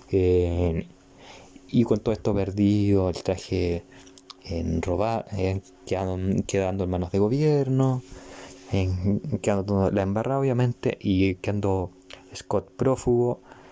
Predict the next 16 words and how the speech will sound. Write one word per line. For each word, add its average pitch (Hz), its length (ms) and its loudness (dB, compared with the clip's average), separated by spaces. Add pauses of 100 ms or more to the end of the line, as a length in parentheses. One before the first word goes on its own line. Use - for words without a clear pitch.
(300)
bueno, 98 260 0
no 92 100 0
prófugo 95 380 -2
con 92 140 2
arresto 95 320 -2
domiciliario, 117 520 0
pero - 160 -2
sí 143 480 2
quedaron 104 260 -2
prófugos - 560 -4
Henry 107 340 0
y 104 140 2
Hope 107 220 -4
como 95 340 -4
cómplices. 113 680 -4 (840)
En, 90 680 -2